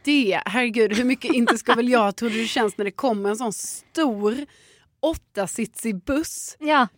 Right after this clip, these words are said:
Speaker 1: där det står Team Carolina Widerström.
Speaker 2: Så jävla
Speaker 1: Jag bara,
Speaker 2: kul.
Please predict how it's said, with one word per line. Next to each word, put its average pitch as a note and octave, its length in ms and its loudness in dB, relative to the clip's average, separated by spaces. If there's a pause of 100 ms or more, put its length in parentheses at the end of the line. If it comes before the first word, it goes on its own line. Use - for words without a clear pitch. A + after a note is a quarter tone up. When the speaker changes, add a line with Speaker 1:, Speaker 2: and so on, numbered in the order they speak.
Speaker 1:
där A3+ 100 -2
det A#3+ 100 0
står G3+ 300 0
Team F#4 560 4
Carolina E4 560 2
Widerström. C4 720 2
Speaker 2:
Så C#4 60 4
jävla C4 380 6
Speaker 1:
Jag C4+ 100 4
bara, A#3+ 160 6
Speaker 2:
kul. A#3+ 120 0